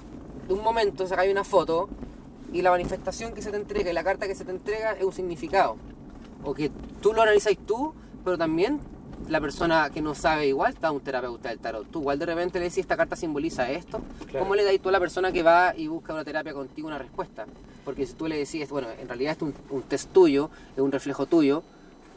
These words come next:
Speaker 1: pero de verdad que, ¿cómo te puedo ayudar yo?". ¿Cómo lo
Speaker 2: Ajá.
Speaker 1: haces tú?
Speaker 2: Eh, yo la verdad es que leo el, leo el arquetipo, entonces explico a la persona qué significa la carta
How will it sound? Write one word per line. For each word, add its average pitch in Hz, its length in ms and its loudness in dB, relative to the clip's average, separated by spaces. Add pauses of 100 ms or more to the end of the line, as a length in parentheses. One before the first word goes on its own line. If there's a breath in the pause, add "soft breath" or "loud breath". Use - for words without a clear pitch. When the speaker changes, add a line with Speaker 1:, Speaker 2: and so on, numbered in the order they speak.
(120)
Speaker 1:
pero 135 200 6
de 139 60 10
verdad 131 220 8
que, 165 120 2 (180)
¿cómo 160 180 2
te 151 80 2
puedo 151 140 4
ayudar 147 260 4
yo?". 151 240 6 (540)
¿Cómo 151 140 -2
lo 143 60 2
Speaker 2:
Ajá. 117 80 -2
Speaker 1:
haces 98 100 -8
tú? 139 180 0 (1120 loud breath)
Speaker 2:
Eh, 135 460 8
yo 160 100 8
la 170 80 12
verdad 165 200 10
es 170 60 4
que - 140 0
leo 175 260 8
el, 165 680 4
leo 170 320 6
el 165 260 4
arquetipo, 147 600 -2 (460)
entonces 143 500 6
explico 165 480 4
a 165 40 10
la 160 100 6
persona 151 420 4
qué 147 120 2
significa 147 500 0
la 127 140 4
carta 135 720 6